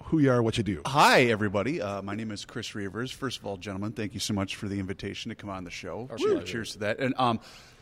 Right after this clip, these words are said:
Speaker 2: you can find me on a show called Garage Logic, which has been on the airwaves since nineteen ninety-three. I was not on it back then. I
Speaker 1: <laughs>
Speaker 2: was
Speaker 1: It would have been
Speaker 2: in,
Speaker 1: awesome
Speaker 2: uh,
Speaker 1: if you were.
Speaker 2: what, eighth grade back then? Uh, anyway,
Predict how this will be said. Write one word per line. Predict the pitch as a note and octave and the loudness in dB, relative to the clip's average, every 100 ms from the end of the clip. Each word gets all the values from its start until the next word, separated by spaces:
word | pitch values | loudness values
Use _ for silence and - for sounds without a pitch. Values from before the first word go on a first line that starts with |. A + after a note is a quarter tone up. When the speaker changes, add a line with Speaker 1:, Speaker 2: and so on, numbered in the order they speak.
| - | -4
Speaker 2:
you | C#3 | -2
can | C#3+ C#3 | 4 4
find | C3 D3 D3 C#3 | 4 4 6 6
me | C#3 D3 | 4 4
on | C3 B2+ | 2 2
a | B2 | 0
show | A2+ C3 B2 | 0 -2 -2
called | C3+ B2 G#2+ | -2 -4 -4
Garage | A#2 C3+ C3 B2 | -4 -2 -2 -4
Logic, | A2 A#2+ A2+ F2+ - | -4 -4 -4 -6 -10
which | F#2 | -12
has | F#2 | -10
been | - G2+ | -8 -6
on | G2 | -4
the | G2 G2 | -4 -4
airwaves | G2+ G#2+ G#2+ G#2 G#2 - | -2 0 0 -2 -4 -6
since | - A#2 G2 - | -4 -4 -6 -6
nineteen | G#2+ A2+ - B2+ A2+ | -6 -6 -6 -6 -6
ninety-three. | A2 G#2 G2 - B2+ G#2+ G#2+ A2+ - | -4 -6 -8 -8 -6 -4 -4 -4 2
I | C#3 | 4
was | F3+ D3+ | 4 2
not | C#3 B2 | 2 4
on | B2+ B2 | 4 4
it | - | 2
back | G#2 F2 - | 0 -2 -4
then. | F2 F#2+ D3 | -6 -4 -4
I | A2+ G#2 | 0 0
Speaker 1:
<laughs> | |
Speaker 2:
was | G2+ G#2 G2 F#2+ | 0 -4 -6 -6
Speaker 1:
It | - | 2
would | F#3 | 2
have | F3+ | 2
been | C3+ | 0
Speaker 2:
in, | |
Speaker 1:
awesome | A2+ E3 G#2 G#2 | 2 2 2 0
Speaker 2:
uh, | |
Speaker 1:
if | A2 | -2
you | A2 | 0
were. | C3+ A#2 | 0 0
Speaker 2:
what, | A2+ F#2+ E2 | -2 -4 -4
eighth | G2+ B2 - | -6 -6 -6
grade | C3 C#3+ D#3 C#3 | -6 -4 -6 -4
back | D#3 D#3 E3+ | -4 -4 -6
then? | E3+ E3+ | -6 -4
Uh, | A#2 G#2 - | -2 0 4
anyway, | D#3+ A#2 | 6 4